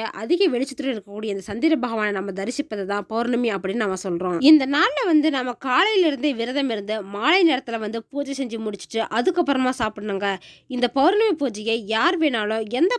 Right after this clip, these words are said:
பௌர்ணமி தினத்துல இருந்து வேணாலும் செய்யலாங்க. இப்படி பௌர்ணமி பூஜை செய்யறவங்க என்ன நினைச்சு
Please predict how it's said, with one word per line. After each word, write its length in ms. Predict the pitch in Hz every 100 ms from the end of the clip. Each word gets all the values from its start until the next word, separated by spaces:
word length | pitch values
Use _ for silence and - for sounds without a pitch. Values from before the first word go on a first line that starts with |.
| -
பௌர்ணமி 340 | 302 285 277 226
தினத்துல 260 | 226 254 240
இருந்து 200 | 233 208
வேணாலும் 280 | 208 226 240
செய்யலாங்க. 360 | 208 208 185 202 - 226
இப்படி 200 | 208 190 220
பௌர்ணமி 360 | 240 277 285 220
பூஜை 200 | 208 202 202
செய்யறவங்க 460 | 196 208 196 190 208 190 190 208
என்ன 160 | 311 311
நினைச்சு 280 | 277 269